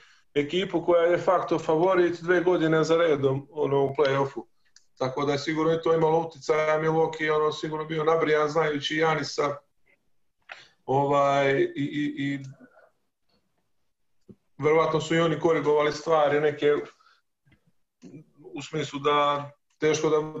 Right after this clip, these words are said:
da ih dobije jedna ekipa, ovaj, dve godine, onako. To, to sam nekako ja iskreno ne očekivao, nisam baš očekivao metlu, ali, ono,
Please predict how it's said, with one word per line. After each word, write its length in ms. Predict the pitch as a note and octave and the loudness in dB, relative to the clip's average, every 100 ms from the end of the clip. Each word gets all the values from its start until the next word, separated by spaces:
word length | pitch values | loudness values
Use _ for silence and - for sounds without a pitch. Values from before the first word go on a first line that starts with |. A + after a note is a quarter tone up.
| C3 | -4
da 160 | C#3 | 0
ih 160 | D3+ D3 | 0 2
dobije 360 | D#3+ C#3 D3 | 0 2 2
jedna 200 | D3 C#3+ | 2 0
ekipa, 420 | C#3 C#3 D3 C3+ B2 - _ _ _ _ _ _ _ _ | -4 -4 -4 -4 -4 -8 _ _ _ _ _ _ _ _
ovaj, 520 | B2 B2+ C3 C3 C3 - - _ _ _ _ _ | -4 0 2 2 0 -6 -18 _ _ _ _ _
dve 320 | C3 D3 B2+ | -2 0 2
godine, 460 | C#3 C3 A2+ A2 A2 | 2 0 0 -2 0
onako. 320 | A#2 - B2+ B2+ | -2 -4 -10 -2
To, 280 | E3 E3 E3 | 0 2 2
to 120 | F3+ | 2
sam 160 | E3+ F3+ | 2 2
nekako 340 | E3+ E3+ E3 | 2 0 2
ja 180 | F3 F3 | 2 2
iskreno 300 | E3+ E3 D#3+ | 0 0 -2
ne 100 | E3 | 0
očekivao, 480 | D#3+ E3 D#3+ F3 C#3 | 0 -2 0 0 2
nisam 260 | C#3+ D3+ D#3 | -2 -2 -2
baš 160 | D#3 | -2
očekivao 360 | - - E3 D3+ | -4 -6 -2 0
metlu, 380 | E3+ E3 D3+ D3 | 0 -2 -2 0
ali, 240 | C#3+ D3 | 0 0
ono, 260 | C#3+ B2 | 0 -2